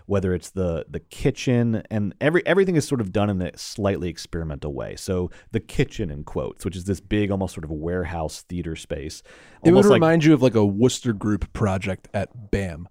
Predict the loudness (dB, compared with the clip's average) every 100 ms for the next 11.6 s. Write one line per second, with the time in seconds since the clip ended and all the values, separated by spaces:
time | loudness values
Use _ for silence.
0 | _ _ -6 -6 -8 -6 -6 0 2 2
1 | 2 -2 2 2 2 0 -6 -16 -20 _
2 | -2 0 -2 -4 -2 -2 -2 -4 -4 -4
3 | -6 -6 -6 -2 0 2 2 2 0 -2
4 | 0 2 2 0 2 6 6 6 4 2
5 | 2 2 4 4 4 4 4 4 4 4
6 | 4 2 4 2 2 -2 2 2 2 -2
7 | -2 0 0 2 4 4 2 -2 -2 -2
8 | 0 0 0 0 -2 -2 -4 0 2 4
9 | 4 6 6 6 6 6 4 0 -2 2
10 | 4 6 6 4 2 -2 0 0 0 0
11 | 4 4 2 0 0